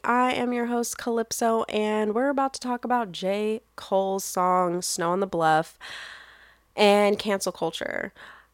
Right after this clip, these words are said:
I think the canceling him is, I'm just gonna say right now, I think that that's so extreme. I don't think we should be canceling anybody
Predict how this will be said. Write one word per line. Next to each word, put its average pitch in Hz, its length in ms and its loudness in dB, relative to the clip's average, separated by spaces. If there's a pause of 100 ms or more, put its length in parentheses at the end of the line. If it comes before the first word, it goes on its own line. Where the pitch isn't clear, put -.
(280)
I 226 80 8
think 320 380 0
the 226 560 6
canceling 208 580 2
him 214 340 2
is, 185 760 0
I'm 185 160 2
just - 100 -2
gonna 190 160 -2
say 185 220 0
right 175 180 2
now, 175 220 2
I 175 80 2
think 185 180 -2
that 175 160 -4
that's 165 260 2
so 175 680 2
extreme. 175 560 0
I 170 80 4
don't 180 100 0
think 185 140 -2
we 175 80 -2
should - 160 -10
be 180 60 -6
canceling 175 540 -4
anybody 220 840 4